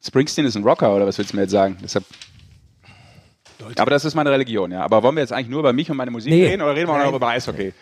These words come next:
Speaker 2: Ja, lass uns doch
Speaker 1: Die
Speaker 2: da
Speaker 1: Musikshow <laughs> mit Rick Goldmann, Sascha Bannermann und Basti Schwele.
Speaker 2: La-,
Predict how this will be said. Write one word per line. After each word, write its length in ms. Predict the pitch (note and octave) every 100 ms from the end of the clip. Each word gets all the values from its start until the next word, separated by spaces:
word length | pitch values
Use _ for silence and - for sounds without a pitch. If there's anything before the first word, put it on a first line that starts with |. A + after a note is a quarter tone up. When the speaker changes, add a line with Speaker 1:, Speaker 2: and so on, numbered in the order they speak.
| -
Speaker 2:
Ja, 80 | F3 F#3+
lass 180 | A3
uns 100 | B3+
doch 80 | A#3+
Speaker 1:
Die 60 | A#3
Speaker 2:
da 60 |
Speaker 1:
Musikshow 580 | A#3+ G3 A3 - D3 A2+ -
<laughs> 40 |
mit 200 | F#3+ E3
Rick 140 | F3+ G3
Goldmann, 340 | G#3+ E3+ D3+
Sascha 220 | D3+ D3
Bannermann 320 | B2 B2 A#2+ A2
und 80 |
Basti 280 | C#3+ C3+ D3
Schwele. 380 | C3 A#2+ A#2 A#2 -
Speaker 2:
La-, 180 | D3+